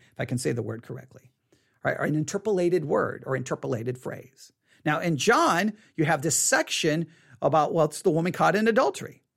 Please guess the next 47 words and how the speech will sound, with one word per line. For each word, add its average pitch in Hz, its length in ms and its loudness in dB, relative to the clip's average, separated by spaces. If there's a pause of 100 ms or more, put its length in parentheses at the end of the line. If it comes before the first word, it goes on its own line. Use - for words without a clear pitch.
(220)
This 165 160 -2
is 226 120 -4
the 240 60 -8
story 208 360 6
of 185 80 2
the 202 40 6
woman 190 280 2
who 185 80 2
was 185 100 2
caught 160 240 4
in 180 100 0
adultery, 160 460 -2
and 160 80 -2
Jesus 170 420 0
saved 160 280 0
her 180 100 0
from 180 180 -2
execution. 208 760 -6 (500)
Is 185 160 4
this 202 160 2
passage 175 460 0
an 180 100 2
interpolation, 175 840 0
or - 40 -2
did 170 200 -2
some 170 160 -2
scribes 160 440 2
leave 185 300 0
the 202 80 -10
passage 143 420 0
out 139 160 0
because 165 200 -2
they 151 100 2
didn't 151 220 -4
like 254 260 2
it? - 180 -12 (440)
We'll 185 380 6
never 247 220 4
know. 339 360 4 (1080)
We 175 140 4
don't 214 160 6
know. - 340 2 (460)
Um, 180 400 4 (260)
so 226 220 6
there, 214 160 6
there's, 202 220 4 (100)
there's, 175 420 2